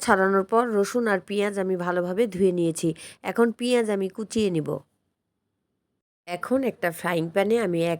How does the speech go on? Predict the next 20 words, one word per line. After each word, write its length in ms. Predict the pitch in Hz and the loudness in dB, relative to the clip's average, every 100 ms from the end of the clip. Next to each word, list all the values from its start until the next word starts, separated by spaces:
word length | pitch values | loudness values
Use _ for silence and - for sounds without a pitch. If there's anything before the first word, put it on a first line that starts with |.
| 175 | -4
টেবিল 200 | 170 170 | -6 -2
চামচের 360 | 180 175 170 190 185 | 0 -2 -4 -6 -8
মতো 160 | 185 214 - | -6 -6 -2
তেল 140 | 160 160 | -2 -2
দিয়েছি, 300 | 175 175 - 285 | -4 -4 -6 -4
তার 140 | 185 165 160 | -2 -2 -4
মধ্যে 260 | 156 147 190 | -6 -4 -2
আমি 140 | 180 285 - - _ - | -2 -4 -8 -20 _ -10
সাত 160 | 180 170 - | -8 -8 -8
থেকে 180 | 202 214 180 | -6 -4 -4
আটটা 240 | 160 - 196 | -8 -12 -10
শুকনো 280 | - 240 262 247 | -8 -6 -4 0
মরিচ 220 | 190 175 165 | 0 -2 -2
দিয়েছি। 300 | 165 - - - - - - | -4 -4 -8 -10 -20 -12 -8
এই 60 | 165 | -6
শুকনো 300 | - 208 220 208 175 | -6 -2 0 0 0
মরিচগুলি 560 | 170 175 156 196 208 508 - | -2 -2 -4 -4 -4 -4 -8
আমি 140 | 156 170 160 | -10 -8 -8
ভালোভাবে, 480 | 160 165 175 185 262 | -6 -6 -6 -4 -4
আহ, 840 | - _ _ _ _ 180 165 160 | -6 _ _ _ _ -8 -8 -10